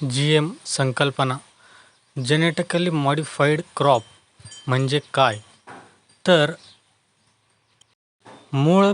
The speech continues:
पिकाचा डीएनए घेऊन त्या डीएनएला परकीय बियाण्याचा डीएनएचा परिचय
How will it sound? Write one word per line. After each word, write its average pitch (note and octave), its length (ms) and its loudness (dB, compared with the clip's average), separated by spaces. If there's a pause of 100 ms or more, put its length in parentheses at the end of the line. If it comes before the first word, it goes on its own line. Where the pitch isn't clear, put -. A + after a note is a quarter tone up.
(140)
पिकाचा D#3+ 480 0
डीएनए C#3+ 640 0 (360)
घेऊन C3 360 0 (680)
त्या E3+ 160 4
डीएनएला D#3 720 0 (380)
परकीय F#3 640 2 (360)
बियाण्याचा D3+ 760 -2
डीएनएचा C#3+ 1400 -4 (180)
परिचय E3+ 540 0